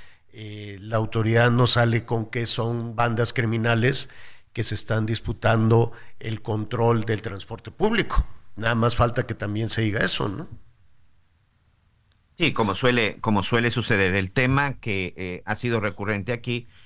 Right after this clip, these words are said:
Speaker 2: pues, es que precisamente los operadores de esta ruta, pues, están siendo víctimas, víctimas de la extorsión. Pero son cuatro ataques.
Speaker 1: Ujú.
Speaker 2: No te puedo decir que fueron casi de manera simultánea, pero fueron todos hace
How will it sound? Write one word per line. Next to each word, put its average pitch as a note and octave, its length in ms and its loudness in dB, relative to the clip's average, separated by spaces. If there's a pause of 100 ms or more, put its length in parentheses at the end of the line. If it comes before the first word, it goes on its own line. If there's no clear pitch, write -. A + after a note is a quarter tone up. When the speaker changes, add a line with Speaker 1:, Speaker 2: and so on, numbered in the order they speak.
(140)
Speaker 2:
pues, A2 200 -2
es - 40 -10
que A2 100 -2
precisamente G#2+ 680 -2
los F2+ 200 -4
operadores F2 640 0
de E2+ 180 -6
esta G#2 300 -6
ruta, A#2 480 -2 (300)
pues, - 120 -12
están G2 280 -4
siendo F#2 340 -2
víctimas, F2 600 -8
víctimas F#2 380 -6
de D#2+ 100 -8
la D2+ 60 -6
extorsión. D2 500 -16
Pero D2 200 -16
son G#2 280 0 (160)
cuatro A#2 580 2
ataques. A#2 760 -4 (240)
Speaker 1:
Ujú. A#2+ 120 -6
Speaker 2:
No F#2+ 120 -6
te F2+ 80 -8
puedo C#3 200 4
decir A#2+ 180 2
que A2 120 0
fueron A2+ 260 4
casi G#2 280 -2
de G2+ 80 4
manera F#2+ 300 2
simultánea, G#2 680 0
pero F2+ 200 -2
fueron F2+ 260 -2
todos F2 360 -6
hace E2+ 460 -6